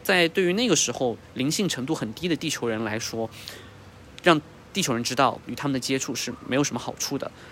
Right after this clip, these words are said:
那现在呢，时代不一样了，地球开始跃迁了，灵性的人们越来越多了，志愿者不断地被输送进来了，大家慢慢地能接受这些东西了，大家的心灵和意识上面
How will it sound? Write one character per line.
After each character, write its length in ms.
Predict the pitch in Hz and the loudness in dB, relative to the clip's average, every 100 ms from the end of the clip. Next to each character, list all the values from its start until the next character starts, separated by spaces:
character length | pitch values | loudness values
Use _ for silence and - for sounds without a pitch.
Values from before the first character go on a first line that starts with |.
| - | -2
那 100 | 175 | 0
现 240 | 175 220 180 | 2 4 4
在 260 | 190 190 | 4 6
呢， 120 | 143 120 | 4 2
时 160 | - | 0
代 160 | 127 143 | 2 2
不 140 | 135 | 2
一 60 | 131 | 0
样 120 | 147 | 0
了， 100 | 123 | 0
地 140 | 107 | -2
球 140 | 131 123 | -4 -4
开 100 | 131 | -4
始 140 | 127 | -2
跃 100 | 139 | -2
迁 220 | 120 147 | 0 0
了， 200 | 147 117 92 | 0 0 -2
灵 200 | 120 139 | -2 -2
性 260 | 175 151 | 0 2
的 80 | 127 | 2
人 200 | 113 120 | 2 2
们 100 | 131 | 2
越 140 | 156 | 4
来 80 | 151 | 4
越 100 | 139 | 4
多 180 | 131 151 | 2 2
了， 80 | 131 | 2
志 160 | 120 165 | 2 2
愿 140 | 160 | 2
者 120 | 127 | 2
不 100 | 107 | 0
断 140 | 131 185 | 0 2
地 40 | |
被 120 | 165 | 2
输 180 | 147 175 | 0 0
送 160 | 196 226 | 2 4
进 160 | 175 | 2
来 140 | 117 107 | 0 0
了， 160 | 110 - - - - | -2 -4 -14 -16 0
大 120 | - | 4
家 120 | 196 196 | 6 6
慢 120 | 202 | 6
慢 80 | 190 | 6
地 80 | 147 | 4
能 220 | 120 160 | 4 2
接 160 | 190 | 2
受 140 | 180 165 | 4 2
这 100 | 143 | 0
些 160 | 139 | -2
东 220 | 123 123 131 | -2 -2 -2
西 140 | - | -4
了， 120 | 107 - | -6 0
大 120 | 170 | 2
家 100 | 165 | 4
的 80 | 156 | 2
心 340 | - - 220 | 2 2 4
灵 240 | 214 123 127 | 4 2 2
和 140 | 131 | 0
意 240 | 143 214 165 | 0 0 0
识 240 | - 127 | 0 0
上 180 | 120 139 | 0 2
面 200 | 135 | 2